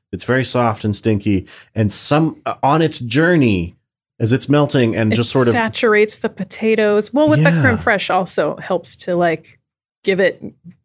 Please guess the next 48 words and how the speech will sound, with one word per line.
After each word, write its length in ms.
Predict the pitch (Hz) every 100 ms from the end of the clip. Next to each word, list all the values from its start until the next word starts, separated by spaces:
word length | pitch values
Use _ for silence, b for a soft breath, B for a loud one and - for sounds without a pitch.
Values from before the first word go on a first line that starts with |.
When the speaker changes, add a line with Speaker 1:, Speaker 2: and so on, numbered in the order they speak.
| _ -
Speaker 2:
I 80 |
don't 80 | 196
know, 180 | 160 160
more 240 | 208 202 -
oomph 300 | 202 165 -
to 80 | -
get 180 | 185 196
down 320 | 190 185 190
in 100 | 175
the 80 | 175
Speaker 1:
Yeah. 100 | 104 98
Speaker 2:
potatoes. 460 | 196 196 175 165
And 140 | 180 190
then 120 | 190
it 100 | 170
fries 580 | - - 190 196 208 202
on 100 | 202
the 80 | 190
bottom 640 | 175 175 208 226 233 233 -
because 280 | - 190
it's 160 | 185 190
all 160 | 190 180
fatty 380 | - 190 208 175
and 80 |
oily 260 | 170 180 196
with 120 | 190
the 60 | -
bacon 360 | 180 185 190 170
and 120 | 175
the 140 | -
onions. 420 | 202 208 196 196 180
And 240 | - 170 B B B B _ _ -
Speaker 1:
the 80 | 113
oil 260 | 117 117
comes 280 | 113 127 113
out 200 | 110 107
of 120 | 107
the 60 | 110
cheese 440 | - - 113 107
and 120 | 101 92
fries 360 | 110 101 104
the 80 | 104
potatoes 460 | - 104 104 107 95
on 100 | 87
the 60 |
bottom. 500 | 78 113 135 127 87
They're 180 | 107 127
crispy. 640 | - 135 123 - 127 123